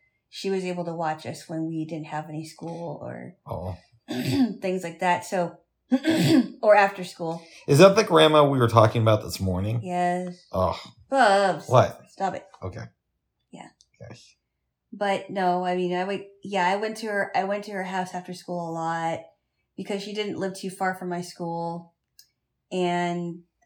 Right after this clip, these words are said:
Speaker 1: then my mom or dad would pick, pick me up,
Speaker 2: Mm.
Speaker 1: you know, and then pick up my sisters and stuff like that. So,
Speaker 2: Yeah.
Speaker 1: yeah. So, anywho,
Speaker 2: Nice, nice.
Speaker 1: that's how that was.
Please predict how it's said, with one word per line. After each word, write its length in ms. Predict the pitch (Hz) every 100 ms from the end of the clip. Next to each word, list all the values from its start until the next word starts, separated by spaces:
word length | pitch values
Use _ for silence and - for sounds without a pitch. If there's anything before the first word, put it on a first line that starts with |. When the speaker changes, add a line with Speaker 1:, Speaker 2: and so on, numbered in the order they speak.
| _
Speaker 1:
then 320 | 185 190 180
my 240 | 180 175 175
mom 520 | 180 175 175 175 170
or 300 | 160 160 160
dad 340 | - 160 160
would 140 | 165 156
pick, 240 | - 156 - _ _ _ - -
pick 240 | 175 -
me 160 | - -
up, 120 | - -
Speaker 2:
Mm. 220 | 127 117
Speaker 1:
you 40 | 85
know, 140 | - - _ - _ _ _ _
and 120 | 180
then 300 | 165 160 160 156
pick 200 | 175 170
up 120 | 156
my 120 | 160
sisters 400 | - - - -
and 100 | -
stuff 140 | - -
like 100 | -
that. 140 | - -
So, 120 | -
Speaker 2:
Yeah. 240 | 104 92 - _ _ _ _
Speaker 1:
yeah. 300 | - - 180
So, 400 | - 180 170 175 _ _ _ _ _ _ _
anywho, 1040 | 247 254 240 196 170 160 170 160 180 220 214
Speaker 2:
Nice, 340 | 95 85 - -
nice. 220 | 95 90
Speaker 1:
that's 240 | 214 233
how 240 | - 202 190
that 320 | 208 220 -
was. 320 | - - -